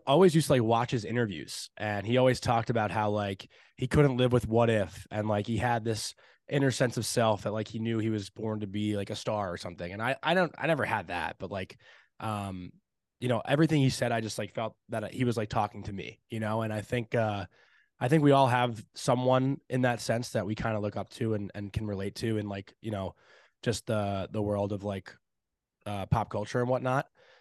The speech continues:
Um, and for me, it's been him for, like, the last ten years. Like, so as, as a hockey guys, my, my pregame ritual, uh, my junior and senior year of college, five minutes before we go out for a warm-up,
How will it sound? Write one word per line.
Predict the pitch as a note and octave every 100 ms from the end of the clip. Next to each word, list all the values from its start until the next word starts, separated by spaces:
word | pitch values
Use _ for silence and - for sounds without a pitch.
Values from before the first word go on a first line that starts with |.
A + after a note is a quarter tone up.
| _ -
Um, | A2+ G#2+ G2 F#2 F2 - _ _ _
and | B2 A#2
for | B2+
me, | B2 B2+
it's | -
been | A2+
him | A2 A#2
for, | A2+
like, | G#2
the |
last | G#2 G2+ -
ten | A2
years. | G#2 A#2 A2+
Like, | G#2+
so |
as, | G#2 G#2+ - - - _ -
as | A#2 A#2+
a | G#2+
hockey | A#2 A#2+ B2+
guys, | A2+ G#2+ B2
my, | C3 B2+ B2 _ _ _ _ _
my | C#3+ D3
pregame | - E3 F3 F3 C3+
ritual, | C#3+ - C#3 A2+ G#2+ G2+ _ _ _
uh, | A2+ A2 G#2+ G#2 G2+ G2 -
my | A2+ A2
junior | G#2 - B2+ C#3 D3
and | B2 A2
senior | - B2 B2
year | A2+ A2
of | G2
college, | - A2 G2+ F2 - - _ _ _ -
five | C3 C3 D3 C3
minutes | C3+ A#2+
before | A#2 - B2 A#2+
we | A#2+
go | A2+
out | A2+ -
for | A2
a |
warm-up, | G2+ G#2+ C#3+